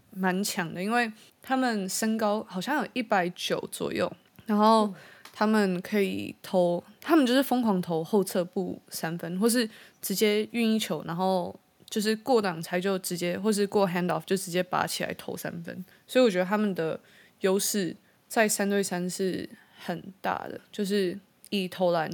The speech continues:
跟他们的身材方面的话，我觉得他们那时候跟美国打的也是很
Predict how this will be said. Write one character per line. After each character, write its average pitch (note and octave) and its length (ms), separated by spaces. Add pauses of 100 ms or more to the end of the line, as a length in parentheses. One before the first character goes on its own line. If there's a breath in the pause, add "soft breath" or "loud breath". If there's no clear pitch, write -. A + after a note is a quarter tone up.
跟 F#3+ 240
他 G3 120
们 G3 120
的 E3+ 160
身 F3+ 260
材 - 300 (180)
方 F3 220
面 E3+ 180
的 E3+ 80
话， G3 160
我 F#3 100
觉 F3+ 160
得 F#3 80 (300 loud breath)
他 - 140
们 C#4 100
那 A#3 100
时 A#3+ 120
候 A#3 60
跟 A#3 140
美 A3+ 160
国 F3 160
打 E3+ 240
的 - 140
也 F#3 80
是 F#3+ 300 (160)
很 E3 240